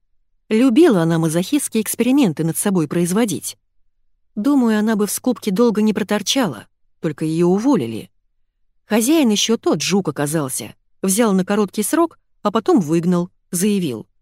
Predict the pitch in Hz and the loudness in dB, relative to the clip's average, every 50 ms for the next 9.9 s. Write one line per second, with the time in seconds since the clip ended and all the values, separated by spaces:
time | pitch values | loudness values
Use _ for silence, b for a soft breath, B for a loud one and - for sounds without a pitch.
0 | _ _ _ _ _ _ _ _ _ _ - 180 190 247 262 254 262 269 269 302 | _ _ _ _ _ _ _ _ _ _ -6 -2 0 0 2 2 2 2 2 2
1 | 339 330 - 147 - 151 156 170 170 170 175 180 185 170 170 175 180 156 120 - | 0 0 -2 -4 -6 -4 -2 -2 0 0 2 2 0 0 0 0 -2 -2 -4 -6
2 | - - - 226 196 196 240 247 240 - 226 - - 240 233 233 240 233 190 - | -8 -6 -4 -4 -2 0 -2 -2 -2 -2 -4 -2 0 0 2 2 2 2 2 2
3 | 247 180 127 113 104 82 - _ _ _ _ _ _ _ _ 233 208 196 208 180 | 0 0 -2 -6 -10 -14 -16 _ _ _ _ _ _ _ _ 0 0 2 0 0
4 | - - 233 - - 254 226 185 175 151 107 - - _ _ _ _ _ _ _ | 0 0 0 2 2 0 0 2 0 -2 -4 -8 -14 _ _ _ _ _ _ _
5 | _ _ _ _ _ _ _ 180 208 269 339 - 208 254 - - 294 311 269 160 | _ _ _ _ _ _ _ 0 2 2 2 2 0 -2 -2 0 0 0 0 0
6 | 151 139 170 170 165 190 - 196 233 185 160 131 - - - 214 233 233 196 139 | -4 -6 -6 -4 -4 -2 -2 -2 -2 -2 -2 -6 -6 -4 -2 0 2 2 0 -2
7 | 113 113 110 - - _ _ _ _ _ _ - - - 180 190 202 202 190 180 | -4 -8 -12 -14 -16 _ _ _ _ _ _ -10 -4 -2 0 0 0 0 0 -2
8 | 170 170 170 196 277 320 - 185 - - 151 - 156 156 156 190 196 - - 180 | -2 0 0 0 0 0 -2 -4 -6 -8 -8 -6 -6 -2 0 -2 -2 0 -2 -2
9 | 156 175 185 214 220 185 214 190 196 240 240 254 220 165 117 - 120 - | 0 0 0 2 0 0 -2 0 -2 -2 0 0 -2 -2 -4 -8 -14 -16